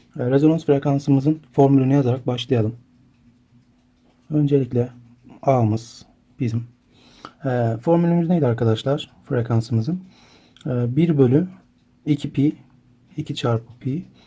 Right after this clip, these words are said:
e, kök içinde L C idi arkadaşlar. E, şimdi değerlerimizi yazalım. E, görünüyor mu? Kamerada şöyle bir bakayım. Evet, görünüyor.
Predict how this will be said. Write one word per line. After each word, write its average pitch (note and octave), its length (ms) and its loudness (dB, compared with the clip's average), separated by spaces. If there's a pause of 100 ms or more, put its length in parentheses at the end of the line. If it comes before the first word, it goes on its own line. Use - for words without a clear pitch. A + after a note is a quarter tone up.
(380)
e, A#2+ 280 -2 (200)
kök D#3+ 220 0
içinde C#3+ 380 0
L C3+ 200 4
C C3+ 160 6
idi A#2+ 100 2
arkadaşlar. A2 560 -4 (600)
E, C3+ 80 0
şimdi F3+ 340 0
değerlerimizi D3+ 520 8
yazalım. A#2+ 360 4 (460)
E, B2 200 -6
görünüyor B2+ 340 0
mu? B2+ 140 -2
Kamerada A#2 360 -2
şöyle A#2 180 -4
bir A2 40 -6
bakayım. A#2 300 -6
Evet, G#2 260 -8
görünüyor. A#2+ 340 -2